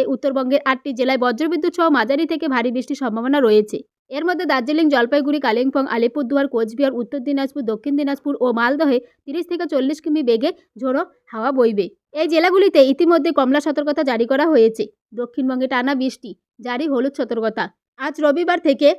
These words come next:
আগামী মঙ্গলবার পর্যন্ত কলকাতা, হাওড়া, হুগলি, উত্তর ও দক্ষিণ চব্বিশ পরগনা, পূর্ব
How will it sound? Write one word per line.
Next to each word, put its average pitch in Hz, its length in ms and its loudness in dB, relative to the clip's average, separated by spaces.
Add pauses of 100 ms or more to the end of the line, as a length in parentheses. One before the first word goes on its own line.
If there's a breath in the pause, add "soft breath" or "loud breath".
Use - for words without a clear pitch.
(140)
আগামী 254 300 -4
মঙ্গলবার 320 460 2
পর্যন্ত 339 420 0 (220)
কলকাতা, 262 480 -2
হাওড়া, 254 440 -2
হুগলি, 254 380 0
উত্তর 269 360 -6
ও 254 100 -4
দক্ষিণ 269 380 -2
চব্বিশ 320 360 -2
পরগনা, 269 380 -2
পূর্ব 262 260 -6